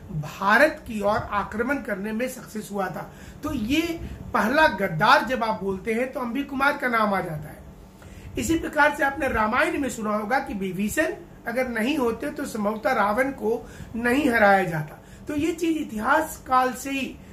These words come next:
चला आ रहा है और इसलिए जयचंद शब्द आप अक्सर यूज करते हैं। हालांकि राठौर वंश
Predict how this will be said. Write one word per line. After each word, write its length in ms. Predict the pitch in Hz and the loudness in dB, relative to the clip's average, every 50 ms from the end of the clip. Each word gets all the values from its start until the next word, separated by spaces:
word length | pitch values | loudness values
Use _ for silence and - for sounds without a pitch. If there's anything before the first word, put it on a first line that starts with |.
| - - - | -18 -12 -2
चला 220 | - 247 254 277 | 0 4 6 8
आ 260 | 277 269 233 214 202 202 | 6 6 6 6 6 6
रहा 300 | 208 190 190 202 202 190 | 4 4 0 0 2 2
है 140 | 208 254 294 285 - - - - - 240 | 2 2 0 -2 -4 -12 -18 -10 -2 2
और 360 | 226 233 233 240 226 - - - | 4 4 4 4 0 -4 -8 -8
इसलिए 560 | 262 - - 302 285 262 214 202 220 226 - - - - - - | -6 -2 0 0 0 2 2 0 0 -2 -6 -12 -20 -18 -12 -8
जयचंद 600 | 185 156 151 240 240 240 233 240 - 320 339 359 339 | -6 -2 0 2 4 4 2 4 4 2 2 2 0
शब्द 320 | - - 254 254 208 202 | -2 0 0 0 0 -2
आप 320 | - - 226 226 254 247 - | -4 0 2 2 2 2 0
अक्सर 420 | 240 202 - - - - 311 311 294 | -2 -4 -4 -4 0 4 4 4 4
यूज 360 | 233 208 226 277 311 320 311 | 2 0 0 2 2 2 2
करते 300 | - 226 202 160 - 160 | 0 -2 -2 -2 -4 -8
हैं। 200 | 147 - - - - - - - - - - - - - - | -10 -12 -14 -16 -18 -20 -20 -20 -18 -16 -14 -14 -14 -10 -4
हालांकि 420 | - 262 302 330 330 - - 349 302 | 0 2 2 2 2 0 -2 -4 0
राठौर 580 | 220 208 202 208 208 208 - - 302 320 311 | 2 4 6 6 4 4 2 2 4 4 4
वंश 440 | 294 226 262 254 220 180 - - - | 2 2 4 4 2 2 -2 -8 -12